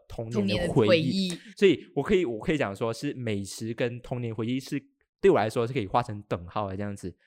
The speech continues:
Speaker 1: 所以你刚才讲，你刚才讲虾面嘛，所以我觉得说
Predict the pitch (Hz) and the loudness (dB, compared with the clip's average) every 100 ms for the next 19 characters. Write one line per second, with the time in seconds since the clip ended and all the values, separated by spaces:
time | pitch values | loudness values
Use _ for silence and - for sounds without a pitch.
0 | _ - 139 117 127 127 104 90 _ _ | _ 0 0 2 2 2 -2 -6 _ _
1 | - - 123 131 117 101 - 101 104 120 | -16 -6 0 2 0 -2 -2 -2 -2 -4
2 | 113 95 92 - 110 101 98 98 101 | -4 -6 -8 -8 -8 -6 -10 -10 -14